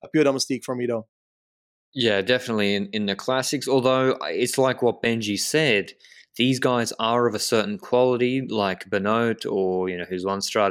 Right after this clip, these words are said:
Speaker 2: Bianche, he doesn't win much, but second at Britannia Classic, Tosh van der Sande tenth at Amstel, they're, and Laporte's fast, they have a certain, they're good enough that you can have them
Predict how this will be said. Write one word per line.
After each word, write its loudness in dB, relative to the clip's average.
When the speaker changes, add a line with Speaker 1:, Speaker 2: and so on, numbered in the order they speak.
Speaker 2:
Bianche, -4
he -4
doesn't -2
win -6
much, -2
but -4
second -6
at -8
Britannia -6
Classic, -4
Tosh -2
van -2
der -2
Sande -4
tenth -6
at -6
Amstel, -4
they're, 0
and -6
Laporte's 0
fast, -2
they 2
have -2
a -2
certain, 0
they're 0
good 4
enough 0
that -2
you 0
can -2
have -4
them -2